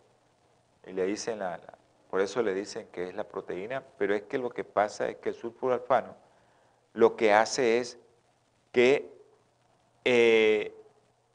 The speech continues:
al incrementar la expresión de este gen y evitar que esta enzima P cincuenta y tres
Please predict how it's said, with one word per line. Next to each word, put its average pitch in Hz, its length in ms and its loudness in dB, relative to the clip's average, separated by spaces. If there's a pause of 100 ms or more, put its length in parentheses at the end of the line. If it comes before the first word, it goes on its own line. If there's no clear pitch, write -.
(1000)
al 120 160 2
incrementar 127 760 2
la 156 100 6
expresión 139 580 -4
de 107 80 -2
este 135 260 -4
gen 156 340 -6 (2750)
y 143 340 4 (1200)
evitar 135 680 4
que 120 180 0
esta 143 280 0
enzima 139 580 -4 (920)
P 139 120 6
cincuenta 143 580 -4
y 139 40 -8
tres 147 400 -2